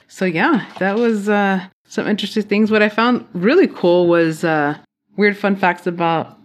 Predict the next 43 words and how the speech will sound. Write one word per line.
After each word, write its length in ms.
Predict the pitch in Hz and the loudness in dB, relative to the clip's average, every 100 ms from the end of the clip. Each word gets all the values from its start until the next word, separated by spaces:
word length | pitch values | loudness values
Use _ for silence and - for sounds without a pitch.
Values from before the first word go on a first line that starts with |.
| _ - | _ -4
Ernesto 480 | 175 160 - 185 190 | -2 -2 -2 -2 0
was 320 | 180 170 165 | 2 0 0
that 200 | 165 - | -2 0
I 60 | |
found 260 | 175 180 196 | -2 0 0
his 160 | 208 170 | 0 0
booking 440 | 180 180 196 196 | -6 -2 0 0
card 420 | - 185 185 233 - - _ _ _ - | 2 2 2 0 -6 -18 _ _ _ -4
and 340 | 185 175 170 | -2 0 -2
his 160 | 175 175 | -2 0
fingerprint 480 | 277 285 - - - | 0 0 -2 -6 -4
card. 300 | 151 147 - _ _ | -4 -4 -8 _ _
And 80 | 190 | -2
some 140 | 226 | 2
of 80 | 214 | 0
the 40 | 208 | 2
things 200 | 202 185 | 0 2
that 340 | 185 - - _ _ | 0 -2 -10 _ _
not 400 | 165 190 190 - | -2 0 0 -2
get 120 | 170 | -2
mentioned 400 | 165 190 277 180 160 | 0 0 0 0 0
on 140 | 151 | -2
here, 220 | 170 170 | -2 -2
but 280 | 170 165 156 | -2 -2 -2
it 40 | |
was 140 | 156 - | -4 -8
kind 180 | 208 165 | -6 -6
of 100 | - | -4
cool, 260 | 254 254 | 0 2
was 180 | 180 170 | 2 0
that 220 | 165 160 | -2 -2
it 120 | 160 - | -4 -4
said 280 | 202 240 | -4 -2
that 140 | 269 214 | -2 -2
he 100 | 202 | -2
was 160 | 196 | -2
a 40 | 160 | -4
truck 320 | - 180 180 | -6 -8 -4
driver. 540 | 147 139 143 160 180 _ - | -4 -4 -4 -6 -8 _ -6
That 120 | 113 | -6
was 120 | 165 | -4
his 220 | 165 - - | -8 -10 -10
occupation. 800 | 160 180 170 175 - - 180 | -10 -10 -6 -6 -4 -6 -8